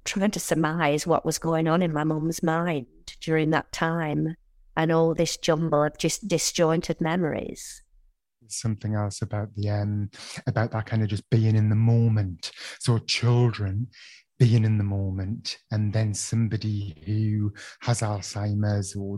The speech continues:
Speaker 2: or a dementia, you know, where, where things can be very momentary, momentary,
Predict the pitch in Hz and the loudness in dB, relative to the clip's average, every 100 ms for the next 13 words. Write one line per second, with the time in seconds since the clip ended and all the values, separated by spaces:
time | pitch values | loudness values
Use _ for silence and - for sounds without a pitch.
0 | 113 113 107 104 104 107 107 104 - 101 | -4 0 0 0 2 2 2 0 -4 -6
1 | 95 98 - - - - 113 107 101 107 | -6 -10 -16 -16 -6 0 2 2 0 -2
2 | 113 - 113 107 - 110 107 - 110 110 | -2 -2 -4 -2 -2 -4 -4 -6 -4 -4
3 | 110 110 107 107 107 107 110 104 - 117 | -2 -2 0 -2 -2 -2 -4 -8 -10 -8
4 | 110 - - 117 117 117 110 - 135 135 | -8 -12 -6 -4 -2 -6 -8 -12 -10 -8